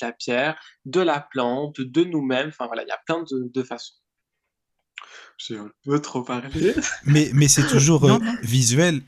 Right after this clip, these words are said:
Speaker 2: À la base, c'est toujours visuel. Par contre, c'est ça, euh, c'est ça, Gémeaux.
Speaker 1: Alors,
Speaker 2: Je veux dire, c'est toujours
Speaker 1: euh,
Speaker 2: tracé
Speaker 1: oui,
Speaker 2: vi-,
Speaker 1: c'est,
Speaker 2: oui.
Speaker 1: alors,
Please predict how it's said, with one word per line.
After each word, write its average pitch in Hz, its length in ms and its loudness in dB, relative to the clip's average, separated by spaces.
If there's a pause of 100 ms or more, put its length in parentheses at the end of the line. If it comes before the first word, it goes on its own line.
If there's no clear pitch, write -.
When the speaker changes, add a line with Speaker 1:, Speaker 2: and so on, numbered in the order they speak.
(100)
Speaker 2:
À 139 100 4
la 123 120 2
base, 156 240 2
c'est 123 120 0
toujours 123 300 0
visuel. 120 460 0
Par - 180 -4
contre, 117 200 -2
c'est 117 120 -6
ça, 170 300 -2
euh, 123 220 -2
c'est - 140 -6
ça, 156 120 -2
Gémeaux. 117 360 0 (1400)
Speaker 1:
Alors, 165 220 2
Speaker 2:
Je 120 40 0
veux 117 40 -2
dire, 127 120 0
c'est - 140 2
toujours 127 160 6
Speaker 1:
euh, 127 120 2
Speaker 2:
tracé 135 340 2
Speaker 1:
oui, 196 60 4
Speaker 2:
vi-, 120 160 -4
Speaker 1:
c'est, 131 220 -6
Speaker 2:
oui. 113 80 -6
Speaker 1:
alors, 123 280 0